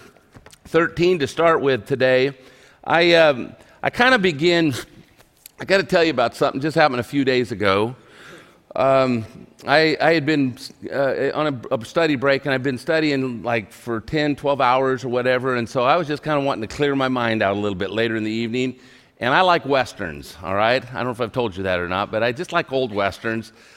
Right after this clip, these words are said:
There was a Western on, and, and I just started watching it. Ha-, it was on, like, a movie channel, but it was the kind that still had the commercials. And I don't usually like to watch <laughs> commercials. I'll, I'll go through 'em, but, but this time I didn't have any ch-, uh, any choice, so I had to watch this commercial.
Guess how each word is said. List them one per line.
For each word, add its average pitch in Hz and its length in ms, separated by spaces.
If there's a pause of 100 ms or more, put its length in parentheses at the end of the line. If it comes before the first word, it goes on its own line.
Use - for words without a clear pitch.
(160)
There 139 100
was 165 140
a 160 40
Western 147 460
on, 135 300
and, 113 240
and 117 160
I 127 80
just 127 160
started 117 160
watching 113 300
it. 117 60
Ha-, 131 220
it 120 160
was 120 120
on, 127 140
like, 110 140
a 113 80
movie 135 300
channel, 110 240
but 113 120
it 107 80
was 95 140
the 101 60
kind 117 260
that - 20
still 113 200
had 113 160
the 101 40
commercials. 113 580
And 95 100
I 120 40
don't 143 140
usually 135 260
like 117 220
to 104 180 (360)
watch - 480
<laughs> - 0
commercials. 135 440
I'll, 117 300
I'll 120 100
go 123 200
through 139 260
'em, 127 100
but, 113 200 (380)
but 117 100
this 151 160
time 147 180
I 135 80
didn't 135 200
have 139 100
any 120 140
ch-, - 220
uh, 123 200
any 131 160
choice, 95 420
so - 160
I 123 60
had 135 100
to 131 80
watch 120 240
this 104 140
commercial. 98 500